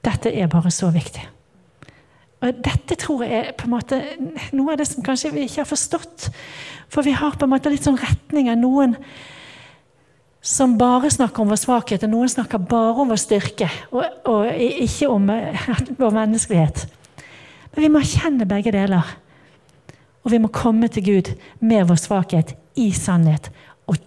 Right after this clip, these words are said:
erkjenne og tro på hans makt, og gi han, la han få komme, eh, og,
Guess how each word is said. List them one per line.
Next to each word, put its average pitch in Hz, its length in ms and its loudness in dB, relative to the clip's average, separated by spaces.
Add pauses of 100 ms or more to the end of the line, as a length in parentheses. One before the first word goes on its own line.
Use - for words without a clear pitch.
(240)
erkjenne 175 520 0
og 190 120 -4
tro 180 240 -4
på 170 120 -4
hans 175 240 -2
makt, - 440 -12
og 196 120 -4
gi 190 260 -2 (100)
han, 185 320 -2
la 208 160 0
han 180 120 0
få - 200 -20
komme, 190 280 -2 (1300)
eh, 320 240 -14
og, 233 160 -6